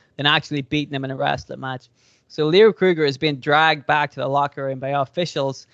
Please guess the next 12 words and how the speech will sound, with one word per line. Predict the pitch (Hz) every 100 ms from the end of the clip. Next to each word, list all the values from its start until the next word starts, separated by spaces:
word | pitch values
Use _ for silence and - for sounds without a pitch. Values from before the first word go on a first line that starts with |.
| _ _
and | 135
security | - - 175 180 151 127 - _ _ _ _ _ -
because | 139 151 139
he | - 147
just | 151 160 139
wants | 131 143 -
to | 135
hurt | 123 143 151 -
Bo | 143
Dallas, | 151 139 151 131 - -
you |
know? | 131 135